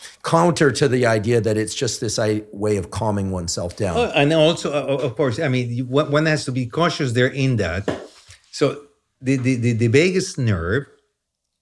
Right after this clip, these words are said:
Speaker 2: is made out of many thousands of fibers, you know, individual fibers that make this gigantic bundle. And it's likely, as we're speaking, that each of these fibers carries a slightly different meaning.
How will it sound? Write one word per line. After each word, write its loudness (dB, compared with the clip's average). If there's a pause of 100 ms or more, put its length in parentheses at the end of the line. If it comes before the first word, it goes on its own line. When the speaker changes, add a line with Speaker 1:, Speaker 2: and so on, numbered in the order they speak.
(320)
Speaker 2:
is -2
made 2
out 4
of 0
many 0
thousands 0
of -6
fibers, -8 (1300)
you -6
know, 0
individual 2
fibers 0
that 0
make 0
this -6
gigantic -4
bundle. -6 (340)
And 4
it's 0
likely, 2
as -2
we're 0
speaking, -6 (280)
that 2 (100)
each 0
of 2
these 0
fibers 0 (160)
carries 2
a -8
slightly -2
different 0
meaning. -4